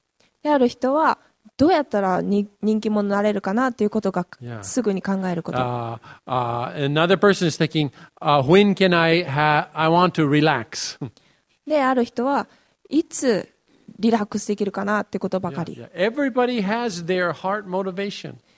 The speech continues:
Speaker 1: みんな心の態度、動機っていうものを持ってるんです。
Speaker 2: And we really need to be honest with ourselves.
Speaker 1: そして自分に対して正直にならないといけません。
Speaker 2: And you don't have to tell anyone.
Speaker 1: 誰にも言う必要ないんです。
Speaker 2: But what is your motivation?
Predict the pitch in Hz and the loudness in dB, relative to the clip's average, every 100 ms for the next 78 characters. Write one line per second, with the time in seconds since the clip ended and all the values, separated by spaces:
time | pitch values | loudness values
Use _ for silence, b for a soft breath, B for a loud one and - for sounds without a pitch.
0 | _ 285 339 381 330 339 302 - 247 277 | _ -6 -4 -2 0 2 2 -2 -2 0
1 | 262 254 254 269 240 220 202 202 233 233 | 0 -2 -2 -4 -2 -4 -4 2 2 0
2 | 277 277 226 208 196 190 208 - 214 220 | -6 -4 -4 -4 -4 -2 -4 -2 -2 -2
3 | 175 180 - 147 147 156 160 160 202 226 | -4 -10 -6 0 4 6 6 8 6 6
4 | 220 240 233 208 202 214 240 - 156 175 | 4 2 0 0 2 4 2 -2 0 0
5 | 202 190 226 226 131 - _ - 285 - | 2 -2 -4 -4 -8 -12 _ -4 -2 0
6 | 330 285 277 294 320 311 320 285 - 269 | 0 0 -2 -2 -2 -2 0 -2 -2 -2
7 | - 320 320 330 240 202 202 208 202 196 | 2 2 2 -2 0 0 0 0 0 -2
8 | 208 196 175 180 156 147 147 151 147 185 | -4 -2 -4 -6 0 2 4 4 4 4
9 | 214 208 208 208 214 202 214 214 240 240 | 6 6 4 2 4 6 6 4 4 4
10 | 185 117 104 b - 247 269 311 302 240 | 2 0 -10 b -6 -2 -2 0 0 2
11 | 247 - - 247 208 214 208 190 151 170 | 0 -2 -2 -2 -2 -4 -4 -2 2 4
12 | 165 190 196 208 196 190 196 185 190 175 | 6 6 4 2 2 4 2 2 0 -2
13 | 151 | -8